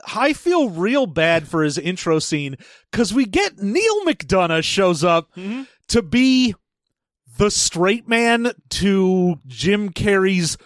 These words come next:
Speaker 1: wacky asshole.
Speaker 2: For one scene, too. Poor Neil McDonough is in this movie for, like, thirty seconds. And basically, he's just the recipient of the old-ass Doctor Evil at Zip It, oop, oop, th-, this is what you're doing thing. Remember that? The, the poor Scott Evil trying to talk, and he was like,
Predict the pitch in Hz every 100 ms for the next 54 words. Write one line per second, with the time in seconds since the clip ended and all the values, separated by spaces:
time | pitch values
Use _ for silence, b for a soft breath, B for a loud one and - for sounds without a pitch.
0 | b b 113 135 165 - 202 196 160 165
1 | 139 - 135 104 117 196 170 202 240 233
2 | - 208 156 120 185 131 - 240 311 254
3 | 226 175 165 170 156 135 151 143 143 151
4 | 135 123 131 120 - 165 151 131 143 131
5 | 120 - b b b - 156 214 233 -
6 | 196 190 190 196 - 185 160 - 220 143
7 | 131 - 147 151 147 151 156 143 147 -
8 | 143 143 143 143 139 139 - _ 165 180
9 | - 127 117 180 - _ 185 - _ -
10 | 247 _ _ - - _ _ 185 180 180
11 | 185 170 170 208 131 139 127 107 131 143
12 | 185 196 185 143 135 135 139 170 147 -
13 | 156 147 156 156 170 160 156 151 151 151
14 | 143 127 123 127